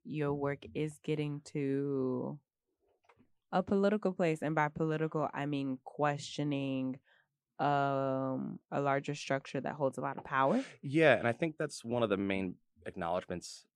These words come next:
Speaker 2: I think, in a lot of my work, th-, or maybe just my awareness of the world, there's this, um,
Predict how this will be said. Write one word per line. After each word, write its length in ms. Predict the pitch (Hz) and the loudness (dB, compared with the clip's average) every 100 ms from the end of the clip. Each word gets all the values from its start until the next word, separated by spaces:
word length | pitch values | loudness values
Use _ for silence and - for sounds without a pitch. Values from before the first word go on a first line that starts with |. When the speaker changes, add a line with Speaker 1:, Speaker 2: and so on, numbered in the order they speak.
| - | -14
Speaker 2:
I 60 | |
think, 180 | - 107 | -8 -8
in 60 | 82 | -8
a 40 | |
lot 180 | - 95 | -8 -6
of 80 | 90 | -4
my 100 | 127 | -2
work, 220 | 127 135 - | -2 -6 -8
th-, 80 | - | -4
or 220 | 95 90 87 | 0 2 2
maybe 240 | 90 87 | -2 -4
just 180 | 90 - | -6 -4
my 140 | 87 | -4
awareness 360 | 82 87 85 - | -2 -4 -6 -8
of 60 | |
the 80 | 78 | -10
world, 280 | 85 87 90 | -6 -6 -6
there's 200 | - 87 - | -8 -8 -8
this, 260 | 87 - - | -12 -16 -10
um, 440 | 85 - - - | -8 -8 -12 -20